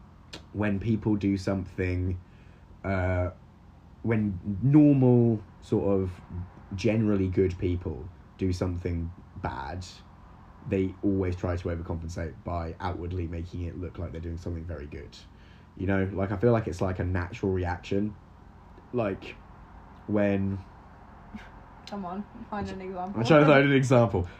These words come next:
Speaker 1: Like, uh, I'm trying to find a not, not awful <laughs> example. Uh,
Speaker 2: Oh.
Speaker 1: yeah, no, um, I don't know. I feel like, I feel like that I don't actually have an example. I was gonna make something
Speaker 2: But,
Speaker 1: up,
Speaker 2: like,
Speaker 1: but
Speaker 2: when you're mean to someone and then you make 'em cookies.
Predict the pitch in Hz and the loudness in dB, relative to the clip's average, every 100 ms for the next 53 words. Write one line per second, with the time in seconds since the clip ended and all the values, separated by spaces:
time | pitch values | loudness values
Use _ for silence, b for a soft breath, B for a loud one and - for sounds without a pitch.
0 | B 104 113 110 104 - - - - - | B 4 6 6 2 0 -16 -16 -18 -4
1 | 98 98 98 98 92 90 - - - - | 2 4 4 2 0 -4 -16 -20 -20 -6
2 | 120 123 101 95 98 92 95 92 90 95 | -2 0 0 0 -2 -2 -4 -4 -2 -2
3 | 92 85 78 120 117 131 131 - 156 160 | -2 -6 -2 2 2 2 0 4 6 6
4 | 165 175 196 220 208 B B B B B | 6 6 6 4 0 B B B B B
5 | - 110 110 104 98 - 107 127 117 98 | 0 2 4 2 -2 -10 2 6 6 4
6 | - 110 117 107 101 95 101 110 107 107 | 2 4 6 6 4 0 0 4 4 2
7 | 107 - - - - - - - - - | -2 -6 -20 -20 -20 -20 -20 -20 -20 -20
8 | B B - - - - - - 170 180 | B B -20 -20 -20 -20 -10 4 6 8
9 | 143 127 160 160 120 151 151 120 120 - | 6 6 6 6 4 4 4 4 0 0
10 | 107 117 98 92 98 90 85 90 87 92 | 0 2 2 0 -2 -2 -2 -4 -4 -2
11 | 90 101 98 85 90 87 - 240 269 - | -2 0 -2 -2 -4 -2 -2 0 -2 0
12 | 247 233 233 240 247 247 214 196 185 185 | -2 -2 -2 -2 -4 -6 -8 -10 -8 -8
13 | 185 180 185 190 190 185 185 175 175 196 | -8 -8 -8 -8 -8 -10 -10 -12 -12 -14
14 | - - | -14 -16